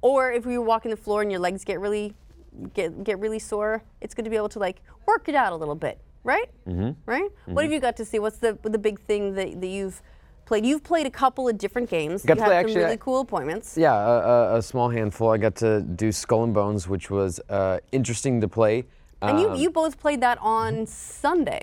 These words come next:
Speaker 2: We played on Sunday. Um, definitely very, 'cause we played a very limited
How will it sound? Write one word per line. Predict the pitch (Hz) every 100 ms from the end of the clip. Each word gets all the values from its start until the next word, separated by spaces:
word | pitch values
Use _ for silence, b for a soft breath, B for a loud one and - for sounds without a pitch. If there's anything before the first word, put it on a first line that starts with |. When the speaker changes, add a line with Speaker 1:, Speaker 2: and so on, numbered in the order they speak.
| -
Speaker 2:
We | 107
played | 120 117
on | 117
Sunday. | 113 104 107
Um, | - 104 101 98 95 92 b b -
definitely | - 143 156 143
very, | 127 123 113
'cause | 113
we | 127
played | 135 135
a |
very | 117 113
limited | 107 117 123 120 123 113 90